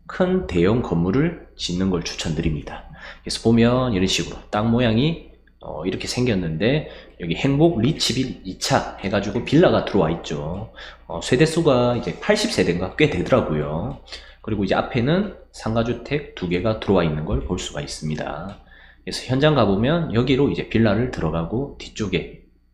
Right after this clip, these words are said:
어, 뒤쪽으로 이렇게 지어져 있다 보시면 돼요. 그다음에 앞쪽에는 이런 상가주택이 지어져 있습니다. 이 제주도에 보면 영어 교육도시 인근의 땅도 마찬가지예요.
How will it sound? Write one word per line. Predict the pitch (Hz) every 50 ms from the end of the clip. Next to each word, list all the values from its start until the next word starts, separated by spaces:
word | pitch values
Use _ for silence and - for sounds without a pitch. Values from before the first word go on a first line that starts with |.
| _ _ _ _ _ _ _ _ _
어, | 82 80 76 -
뒤쪽으로 | - 92 90 - 120 123 127 120 113 113
이렇게 | 101 82 - - -
지어져 | - - 110 101 - -
있다 | - - - -
보시면 | - 160 - - 151 147
돼요. | 160 - 73 71 71 71 76 98 117 - - - - - -
그다음에 | - - 90 90
앞쪽에는 | - 85 - - 135 127 110 98 113 143 175 170 160 -
이런 | - 92 95 95 107 113
상가주택이 | - - - 143 147 143 - - - - - 85 - - - - - -
지어져 | - - 85 76 71 71
있습니다. | 73 71 - - 76 69 62 - - - - - - - - - - - - - - - - - _ -
이 | 101 98 95
제주도에 | - 113 101 107 139 143 170 139
보면 | 117 135 127 117 104 101 104 98 78 80
영어 | 90 95 113 143 156 147
교육도시 | - - 98 110 117 - 82 - - 143
인근의 | 143 139 113 95 87
땅도 | - 92 104 107 120
마찬가지예요. | 110 80 76 - - 92 95 95 87 - 85 76 73 71 73 73 82 107 127 -